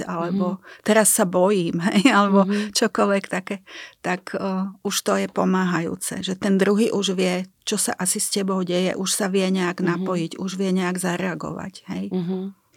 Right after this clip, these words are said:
Speaker 1: No a, a teda tie úlohy môžu byť rôzne. Ehm,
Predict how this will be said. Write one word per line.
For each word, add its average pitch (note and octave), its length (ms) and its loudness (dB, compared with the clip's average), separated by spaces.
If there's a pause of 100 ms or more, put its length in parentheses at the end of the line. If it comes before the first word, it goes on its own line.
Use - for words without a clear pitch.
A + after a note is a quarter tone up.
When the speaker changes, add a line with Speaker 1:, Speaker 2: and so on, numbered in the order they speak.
(280)
Speaker 1:
No F#3+ 560 0
a, F3+ 400 0 (1120)
a - 140 -2
teda G3+ 500 4
tie G#3 240 2
úlohy G#3 400 4
môžu F#3+ 320 4
byť G3 160 -2
rôzne. F3+ 800 0 (600)
Ehm, F3+ 680 -2